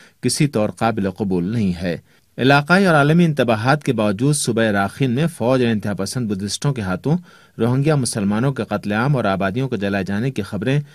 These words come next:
تواتر کے ساتھ موصول ہو رہی ہیں، جس کے نتیجے میں روہنگیا مسلمانوں کی بنگلہ دیش کی جانب ہجرت میں اضافہ ہو رہا ہے۔ میانمار کی مسلم آبادی والے صوبے راکھین میں فوج اور انتہا پسند بدھسٹوں کے تازہ حملوں میں چھ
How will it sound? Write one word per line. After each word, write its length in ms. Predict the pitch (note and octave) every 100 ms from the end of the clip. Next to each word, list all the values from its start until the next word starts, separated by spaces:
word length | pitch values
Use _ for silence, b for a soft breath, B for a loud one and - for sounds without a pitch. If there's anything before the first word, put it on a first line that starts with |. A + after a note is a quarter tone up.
| B -
تواتر 400 | A#2 A#2+ - D3
کے 120 | A#2
ساتھ 300 | - F#2+ F#2
موصول 280 | G2 - G2
ہو 160 | G2
رہی 220 | C3 B2+ C3
ہیں، 100 | F3+ B B -
جس 180 | A#2 -
کے 80 |
نتیجے 380 | B2 A#2 C#3 D3
میں 140 | C#3+ G3
روہنگیا 340 | A2+ A#2 A#2+
مسلمانوں 540 | A2+ - A2 A2+ C3+
کی 80 | D#3+
بنگلہ 300 | C#3+ A2 G#2+
دیش 240 | G2 A#2+ A#2+
کی 100 | A2
جانب 280 | G#2+ G#2 F2+
ہجرت 300 | G#2 B2 A#2+
میں 180 | G2+ F2+
اضافہ 340 | - A2+ G#2+ G2+
ہو 200 | F#2 F#2
رہا 260 | F#2 F#2
ہے۔ 140 | F#2+ F2+ b b b b -
میانمار 420 | B2 C#3 C#3+ E3
کی 180 | F#3 G3
مسلم 300 | D3 - C#3+
آبادی 360 | A2+ G#2 G#2 C#3
والے 240 | C#3 C#3
صوبے 340 | C3 A2+ A#2
راکھین 400 | A2+ F#2+ F#2 C3
میں 140 | C3 D3+
فوج 360 | D3 A2 B2+
اور 100 | B2+
انتہا 220 | G#2+ F#2 G2
پسند 340 | G2 - A#2
بدھسٹوں 460 | G2+ G2+ G2 C3 C3+
کے 120 | C#3+
تازہ 280 | F#2+ F#2+ G2+
حملوں 320 | F#2 A#2+ B2+
میں 140 | B2 F3+ B B B
چھ 200 | - C#3+